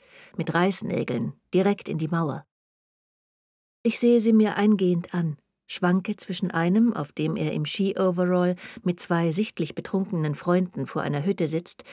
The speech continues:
und einem zweiten, auf dem er je einen Arm um je eine Frau gelegt hat.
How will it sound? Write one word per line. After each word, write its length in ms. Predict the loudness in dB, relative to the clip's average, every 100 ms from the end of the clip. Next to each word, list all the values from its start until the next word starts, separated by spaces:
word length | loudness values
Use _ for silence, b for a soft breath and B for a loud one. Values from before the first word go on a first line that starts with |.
| B B -2
und 200 | 0 2
einem 260 | 4 2
zweiten, 640 | 2 2 2 0 -4 -4 -4
auf 220 | -6 -2
dem 240 | 0 0
er 280 | 2 2 2
je 300 | 2 2 2
einen 300 | 2 0 0
Arm 300 | 0 0 0
um 160 | 0 -2
je 220 | 0 0
eine 160 | -2 -6
Frau 260 | -4 -4
gelegt 440 | -4 -6 -6 -8 -12
hat. 200 | -14